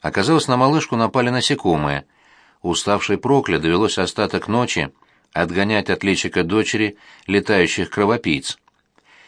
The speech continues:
С первыми лучами солнца женщины продолжили путь. Шли они до тех пор, пока Прокла не начала замедлять движение.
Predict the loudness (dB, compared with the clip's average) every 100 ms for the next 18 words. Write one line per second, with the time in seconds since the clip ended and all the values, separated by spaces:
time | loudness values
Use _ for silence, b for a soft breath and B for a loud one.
0 | b b -12 0 2 2 2 0 2 0
1 | 0 0 0 -2 -2 -2 0 0 -2 -4
2 | -2 2 2 2 0 -2 -2 -4 -6 _
3 | _ _ _ -10 -2 2 2 2 -2 -2
4 | -2 -2 0 0 -2 b b b b -4
5 | -2 0 2 2 2 0 -2 -4 _ _
6 | -4 -2 0 0 0 0 0 0 0 0
7 | 2 0 2 2 0 -2 -6